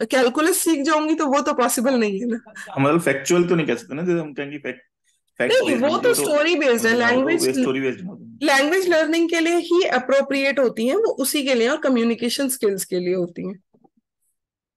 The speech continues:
Speaker 1: ओके, और अभी chat में काफी कुछ आया है। In that case, we may have to check the pronunciation, use of open source element, the content, many other things। Yes।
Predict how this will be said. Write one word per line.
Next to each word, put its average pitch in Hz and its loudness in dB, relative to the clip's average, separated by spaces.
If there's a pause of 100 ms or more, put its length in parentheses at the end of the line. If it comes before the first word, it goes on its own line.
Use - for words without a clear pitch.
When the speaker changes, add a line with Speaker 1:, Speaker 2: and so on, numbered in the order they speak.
(3500)
Speaker 1:
ओके, 226 0
और 247 2
अभी 262 2
chat 220 2
में 254 4
काफी 226 2
कुछ 240 0
आया 208 4
है। - 0
In 262 4
that 254 4
case, 262 0
we 247 2
may 254 4
have 226 0
to 262 2
check 226 0
the 254 4 (100)
pronunciation, 220 2 (1200)
use 240 2
of 262 6
open 240 2
source 240 4
element, 233 4
the 247 2
content, 233 2
many 202 2
other 214 0
things। 220 0
Yes। - 0